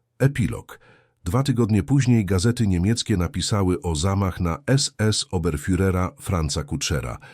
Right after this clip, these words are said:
Oficjalnie zginął w starcia z bandytami. Nieoficjalnie wszyscy wiedzieli,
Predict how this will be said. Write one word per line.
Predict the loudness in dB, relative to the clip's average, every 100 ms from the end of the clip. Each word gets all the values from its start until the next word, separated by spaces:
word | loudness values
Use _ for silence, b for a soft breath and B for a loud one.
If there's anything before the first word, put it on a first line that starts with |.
| B B B
Oficjalnie | -4 -2 0 2 4 4 2
zginął | 2 0 2 0
w | -2
starcia | -2 0 -2 -2 -2
z |
bandytami. | -2 -2 -2 -2 -4 -4 -6 -10 -14 b b b
Nieoficjalnie | 2 2 2 2 2 4 2 0
wszyscy | 0 -2 0
wiedzieli, | 0 0 0 0 0